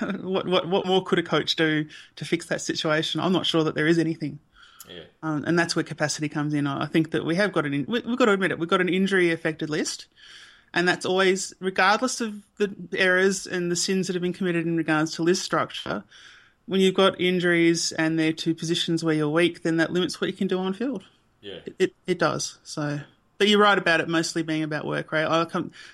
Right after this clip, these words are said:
Speaker 1: the Carlton game, everyone's saying, "Oh, you know, such and such plays instead." Um, we win that game. It's like, "Nah, no, we don't." Uh, if, if you're at that game, you saw how hard we were working, and we were not working hard.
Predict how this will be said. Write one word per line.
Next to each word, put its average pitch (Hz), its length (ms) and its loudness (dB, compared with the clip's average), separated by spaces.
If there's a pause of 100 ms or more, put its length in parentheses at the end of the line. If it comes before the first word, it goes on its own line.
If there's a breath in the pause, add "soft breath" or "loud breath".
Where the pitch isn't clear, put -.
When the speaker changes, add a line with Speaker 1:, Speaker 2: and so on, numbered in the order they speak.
Speaker 1:
the 202 80 -2
Carlton 196 300 4
game, 165 200 2
everyone's 160 300 -2
saying, 165 240 2
"Oh, 165 320 4
you 160 140 4
know, 160 160 4
such - 280 -2
and 170 120 -2
such - 280 -4
plays 165 360 2
instead." 165 480 0 (520 loud breath)
Um, 156 480 2
we 170 120 -4
win 180 200 4
that 175 160 4
game. 180 140 2
It's 180 80 -2
like, - 100 -6
"Nah, 170 120 -2 (380 loud breath)
no, 196 140 -2
we 165 100 -2
don't." 220 260 2 (480 loud breath)
Uh, - 200 -8
if, - 320 -4
if - 200 -2
you're 202 140 4
at 175 80 0
that 185 120 0
game, 170 180 0
you 170 100 -4
saw 180 180 -2
how 156 160 -6
hard 156 220 -4
we 160 100 -2
were 156 80 -2
working, 156 300 -2
and 160 120 0
we 165 100 0
were 156 100 2
not 143 140 -2
working 143 320 -6
hard. 135 320 -6